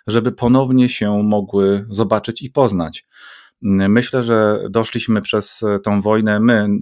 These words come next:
mówię dlatego, że wciąż, e, podtrzymuję i podkreślam to, że jesteśmy oczywiście częścią tego konfliktu, więc, e, jesteśmy, doszliśmy do takiego miejsca, w którym w rzeczywistości bez, e, takiego,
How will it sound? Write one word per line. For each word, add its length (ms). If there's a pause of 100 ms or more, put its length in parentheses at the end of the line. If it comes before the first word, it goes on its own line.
(100)
mówię 440 (220)
dlatego, 440
że 300 (300)
wciąż, 520
e, 140
podtrzymuję 760
i 60
podkreślam 560
to, 140
że 320 (140)
jesteśmy 600
oczywiście 380
częścią 420
tego 180
konfliktu, 600 (500)
więc, 540
e, 420
jesteśmy, 500
doszliśmy 360
do 40
takiego 360
miejsca, 400
w 60
którym 420 (760)
w 60
rzeczywistości 760
bez, 440
e, 180
takiego, 600